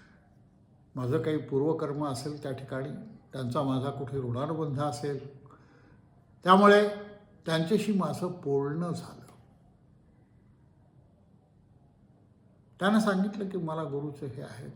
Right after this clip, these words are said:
त्यासाठी मी घरदार सोडलेलं आहे. त्यांनी परत घरी जा म्हणून सांगितलं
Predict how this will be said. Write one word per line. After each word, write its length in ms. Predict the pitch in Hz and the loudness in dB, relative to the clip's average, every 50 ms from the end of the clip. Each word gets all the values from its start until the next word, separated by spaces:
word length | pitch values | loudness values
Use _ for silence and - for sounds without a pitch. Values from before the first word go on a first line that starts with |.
| - - | -10 -6
त्यासाठी 420 | 143 151 147 - 147 135 135 143 | -6 -6 -6 -6 -8 -8 -8 -8
मी 140 | 139 143 135 | -8 -8 -6
घरदार 460 | 120 120 127 131 127 127 147 143 135 | -4 -4 -4 -4 -4 -4 -6 -6 -6
सोडलेलं 520 | 123 - - 123 120 120 120 120 120 120 120 | -8 -8 -10 -10 -8 -8 -8 -8 -8 -10 -12
आहे. 160 | - - - - - - - - _ - - - - - - - - - _ _ _ - - - - _ _ _ _ - - - - - - - - - - - - - - - - - - - - - - - - - | -14 -16 -20 -20 -20 -20 -20 -20 _ -20 -20 -20 -20 -20 -20 -20 -20 -20 _ _ _ -20 -20 -20 -20 _ _ _ _ -20 -20 -20 -20 -20 -20 -20 -20 -20 -20 -20 -20 -20 -20 -20 -20 -20 -20 -20 -20 -20 -20 -20 -12 -6
त्यांनी 180 | - 175 196 202 | -2 0 0 2
परत 260 | 185 196 202 208 214 | 4 4 6 6 6
घरी 280 | 202 160 156 165 190 190 | 6 6 8 8 8 8
जा 120 | 180 175 | 6 4
म्हणून 260 | 165 151 156 156 151 | 4 2 0 -2 -4
सांगितलं 440 | 127 - 120 110 - - - - - | -4 -6 -6 -6 -8 -10 -14 -18 -20